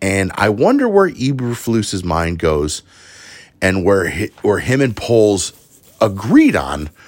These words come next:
where they want to take this offense, because the most important piece right now is number one himself,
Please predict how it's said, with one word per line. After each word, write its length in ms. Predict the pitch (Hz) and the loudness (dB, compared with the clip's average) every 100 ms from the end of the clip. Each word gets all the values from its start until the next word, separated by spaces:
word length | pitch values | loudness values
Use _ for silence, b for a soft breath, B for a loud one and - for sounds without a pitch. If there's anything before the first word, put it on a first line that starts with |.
| B B B B B | B B B B B
where 300 | - 98 117 | -2 2 4
they 120 | 113 | 4
want 280 | 101 92 110 | 2 0 0
to 100 | - | -4
take 280 | 92 98 - | -4 -4 -2
this 140 | 87 - | -6 -2
offense, 400 | 90 90 76 - | 0 0 -6 -8
because 320 | 90 - 98 | -8 -4 -2
the 80 | 101 | -2
most 380 | 95 120 151 170 | 2 2 2 0
important 500 | 151 135 127 117 110 | 0 2 2 0 -4
piece 340 | 113 90 - | -2 -2 -2
right 240 | 85 98 | 0 0
now 260 | 90 87 80 | 0 0 0
is 200 | 71 78 | -2 -4
number 320 | 85 98 98 | -2 0 0
one 220 | 90 87 | 0 -2
himself, 680 | 80 78 73 - - - - | -2 -6 -6 -6 -8 -16 -20